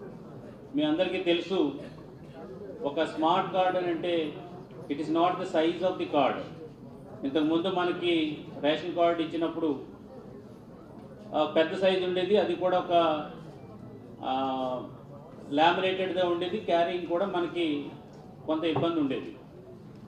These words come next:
అదేవిధంగా మనకి ఎప్పుడు అవైలబుల్ ఉంటే అక్కడే మనం తీసుకునే తప్ప, ఒక వేరే చోటకి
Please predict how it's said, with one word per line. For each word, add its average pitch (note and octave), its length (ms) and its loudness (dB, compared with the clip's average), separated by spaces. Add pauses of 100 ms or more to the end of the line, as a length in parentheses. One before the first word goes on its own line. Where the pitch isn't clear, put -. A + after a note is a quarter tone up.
(460)
అదేవిధంగా G3+ 600 4
మనకి F#3 540 0 (1500)
ఎప్పుడు G#3 300 6
అవైలబుల్ G3+ 460 8
ఉంటే G#3+ 420 2 (340)
అక్కడే G3 340 4
మనం F#3+ 280 -2
తీసుకునే F#3 400 -4 (360)
తప్ప, E3+ 180 0 (800)
ఒక D#3+ 120 2
వేరే F#3 420 2
చోటకి F#3 640 -2